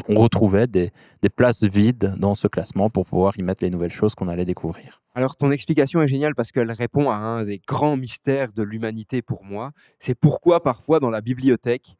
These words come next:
Speaker 2: on passe du chiffre sept au chiffre neuf et qu'il n'y a pas le huit. Eh bien, tout simplement parce qu'en fait, il n'y a pas le domaine qui
Speaker 1: Mhm.
Speaker 2: correspond au chiffre huit. Alors, je ne sais pas c'est lequel et c'est pas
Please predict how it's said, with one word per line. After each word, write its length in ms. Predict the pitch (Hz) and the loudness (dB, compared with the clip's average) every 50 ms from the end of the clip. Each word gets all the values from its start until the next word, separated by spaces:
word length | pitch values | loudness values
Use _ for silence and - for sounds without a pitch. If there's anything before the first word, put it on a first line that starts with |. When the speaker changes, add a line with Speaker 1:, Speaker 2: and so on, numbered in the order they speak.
| _ _ _ - | _ _ _ -6
Speaker 2:
on 100 | 117 117 | -6 -4
passe 280 | - - 135 135 143 123 | -2 0 0 0 0 -2
du 100 | 113 117 | -6 -8
chiffre 440 | - - - - 135 123 - - 120 | -6 -4 -2 -2 -2 -2 -2 -4 -6
sept 400 | - - - 143 147 143 - - - | -6 -6 -4 -2 -2 -4 -4 -6 -6
au 80 | 131 113 | -6 -4
chiffre 320 | - - 117 - - 113 | -4 -4 -6 -4 -4 -4
neuf 340 | 104 107 123 139 147 - - _ | -2 0 0 -2 -2 -4 -8 _
et 80 | - 107 | -12 -10
qu'il 140 | - 110 107 | -8 -8 -6
n'y 80 | 107 | -6
a 40 | 104 | -6
pas 120 | - 147 131 | -4 -4 -4
le 80 | 110 92 | -6 -6
huit. 320 | 87 113 - - - - _ - - - - | -10 -12 -12 -12 -14 -16 _ -20 -20 -14 -8
Eh 60 | 113 | -4
bien, 160 | 120 131 135 | -2 -2 -2
tout 100 | - 160 | -4 -4
simplement 400 | 147 196 196 160 165 139 156 185 | -2 -2 0 2 2 2 2 0
parce 220 | 190 147 135 - - | 0 -2 -4 -2 -2
qu'en 160 | 160 139 117 | -2 -2 -2
fait, 260 | - - 160 - - _ _ _ _ - | -2 -2 -4 -4 -4 _ _ _ _ -4
il 140 | 139 135 135 | -4 -2 0
n'y 80 | 135 | -2
a 60 | 127 | -2
pas 200 | - - 165 180 | -2 -2 -2 0
le 300 | 160 131 127 139 143 - _ _ - | 2 2 2 2 2 0 _ _ -16
domaine 680 | 120 113 151 156 143 135 139 127 135 147 175 165 120 107 _ _ _ | -4 2 4 4 4 4 2 2 2 2 2 2 0 -2 _ _ _
qui 120 | - 202 185 | -2 -2 0
Speaker 1:
Mhm. 40 | 180 | 2
Speaker 2:
correspond 440 | 180 170 139 135 131 - - 151 143 | 2 0 0 -2 -4 -4 -2 -2 -2
au 60 | 127 | -2
chiffre 240 | - - - - 135 | -2 -6 -4 0 2
huit. 160 | 127 143 - | 2 2 2
Alors, 180 | 135 110 117 117 | 2 0 0 0
je 60 | 147 | 0
ne 40 | 127 | 0
sais 120 | - 165 | 0 0
pas 100 | - 180 | 0 0
c'est 140 | 190 - 156 | 0 0 0
lequel 220 | 143 - 180 160 | 0 2 0 0
et 40 | 131 | 0
c'est 140 | 120 - 117 | 0 -2 -2
pas 180 | - 160 156 | -2 -2 -2